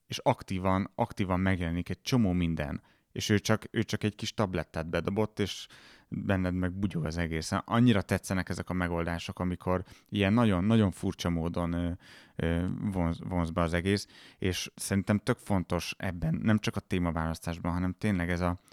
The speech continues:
ilyen zenei szemmel nézni ezt a filmet, és én, akkor most én is visszadobok egy kérdést, hogyha hasonlítani kéne ezt a filmet valamilyen zenéhez,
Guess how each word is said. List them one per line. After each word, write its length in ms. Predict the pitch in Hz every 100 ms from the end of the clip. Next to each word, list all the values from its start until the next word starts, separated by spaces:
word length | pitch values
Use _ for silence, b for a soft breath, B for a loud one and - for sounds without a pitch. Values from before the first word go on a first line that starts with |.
| b
ilyen 200 | - 95
zenei 340 | 92 117 131 90
szemmel 420 | - 85 85 80
nézni 320 | 80 78 80
ezt 200 | 73 -
a 40 |
filmet, 480 | - - 82 92 104 B B
és 160 | - -
én, 120 | 104 - -
akkor 240 | - 104
most 240 | 98 -
én 260 | - - 117
is 140 | 98
visszadobok 460 | - 95 87 85 -
egy 100 | -
kérdést, 520 | - 76 80 92 - b b b b b
hogyha 280 | 98 - 98
hasonlítani 1300 | 127 - 110 92 87 - - 98 85 - - 104 101
kéne 540 | - 98 82 82 87 117 _ _ -
ezt 220 | 113 -
a 40 |
filmet 420 | 113 107 90 85
valamilyen 440 | - 98 87 82 80
zenéhez, 760 | 85 80 78 78 - 123 -